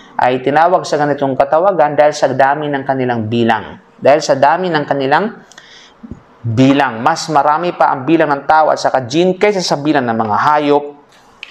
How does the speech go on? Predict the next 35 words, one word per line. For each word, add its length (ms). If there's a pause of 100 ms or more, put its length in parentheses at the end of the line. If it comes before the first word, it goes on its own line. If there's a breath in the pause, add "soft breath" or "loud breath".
(480 loud breath)
kaya 240
sa 160
bilang 240
ng 160
tinatawag 560
na, 160
ano, 140
mga 240
kapatid 180
sa 140
pananampalatayang 580
Islam. 300 (100)
Kaya 220
sobrang 420
dami 320
niya 80
kasi 320
combination 640
ng 80
tao 160
at 80
saka 240
ng 160
jin. 320 (320 loud breath)
Di 160
ba? 240 (320 loud breath)
So, 160
talagang 400
hindi 240
mahihigdan 680
ang 80 (100)
bilang 320
ng 80
mga 240
ito 460